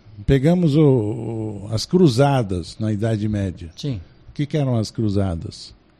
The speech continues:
Speaker 1: Uma intolerância
Speaker 2: Uma guerra
Speaker 1: religiosa,
Speaker 2: religiosa.
Speaker 1: uma guerra santa, é, causada por discórdia, por divergência de opinião sobre religião.
Speaker 2: Religião.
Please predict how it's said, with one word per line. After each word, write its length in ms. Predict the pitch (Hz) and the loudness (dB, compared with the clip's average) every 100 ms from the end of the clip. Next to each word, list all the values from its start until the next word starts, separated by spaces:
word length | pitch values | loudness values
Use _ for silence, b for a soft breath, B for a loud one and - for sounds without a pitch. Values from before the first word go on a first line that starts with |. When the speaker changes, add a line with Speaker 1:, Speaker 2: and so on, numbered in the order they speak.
| _ _ _ _ _ _ _ _ _ _ _ _ _ _ - | _ _ _ _ _ _ _ _ _ _ _ _ _ _ -2
Speaker 1:
Uma 220 | 139 143 | 4 8
intolerância 1080 | 170 180 180 160 143 135 160 190 - 180 185 | 8 8 10 12 12 12 10 8 6 6 8
Speaker 2:
Uma 60 | 127 | 6
guerra 340 | 127 151 143 | 4 4 6
Speaker 1:
religiosa, 920 | 135 175 175 127 110 120 123 143 139 | 8 10 12 10 10 8 10 8 4
Speaker 2:
religiosa. 120 | 156 | 0
Speaker 1:
uma 140 | 135 117 | 2 2
guerra 400 | 117 139 135 117 | 4 4 4 2
santa, 760 | - - 117 117 117 170 165 - b b b b b b b - | 0 4 6 6 6 4 2 0 b b b b b b b -2
é, 460 | 123 123 117 107 101 | 2 4 4 4 2
causada 760 | - 151 131 101 127 147 160 165 | 6 8 8 8 6 6 4 2
por 320 | - 151 156 | 4 4 4
discórdia, 1080 | 117 151 - - - 135 143 160 151 170 170 | 4 0 0 -2 4 6 8 8 6 4 4
por 300 | 170 139 117 | 2 2 2
divergência 1120 | 113 123 123 131 117 95 117 156 175 - 151 | 0 2 4 4 4 2 4 6 4 4 2
de 140 | 117 | 4
opinião 560 | 131 - 127 120 143 170 | 2 4 2 4 4 2
sobre 580 | 147 - 160 160 165 165 | 0 4 4 4 2 4
religião. 540 | 117 156 180 147 135 123 | 8 10 10 8 8 4
Speaker 2:
Religião. 420 | 160 151 120 | 4 0 -4